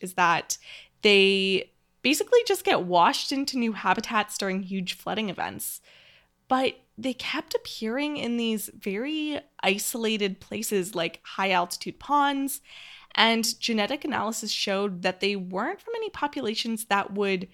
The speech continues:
access these ponds potentially, like, they weren't from, like, nearby ponds. And at first it was thought that maybe, like, fish eggs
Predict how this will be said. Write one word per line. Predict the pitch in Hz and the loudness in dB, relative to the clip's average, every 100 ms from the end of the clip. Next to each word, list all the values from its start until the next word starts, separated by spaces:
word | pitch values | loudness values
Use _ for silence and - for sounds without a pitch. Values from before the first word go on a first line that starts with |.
| - _ - | -20 _ 4
access | 180 185 233 226 | 6 6 -2 -4
these | 240 226 | -6 -8
ponds | - 247 240 254 | -6 -4 -2 -4
potentially, | - - 247 - 262 | -10 -8 -6 -4 -6
like, | 240 214 | -4 -2
they | 202 | -2
weren't | 180 185 | -2 -6
from, | - 185 | -8 -8
like, | 170 - | -8 -12
nearby | 78 185 - 208 233 | -12 -8 2 4 4
ponds. | 233 247 226 226 226 226 - _ | 0 -2 -2 -2 -4 -6 -10 _
And | - 247 240 - | 2 2 -2 -4
at | 269 - | -8 -4
first | 277 359 - | -2 0 0
it | |
was | 466 | -2
thought | - - | 0 0
that | 277 - | 0 -2
maybe, | 190 202 208 214 190 175 - _ | -2 -4 -4 -4 -4 -8 -12 _
like, | 185 180 | -8 -6
fish | - 220 - | -2 0 2
eggs | 190 190 190 | 2 0 -4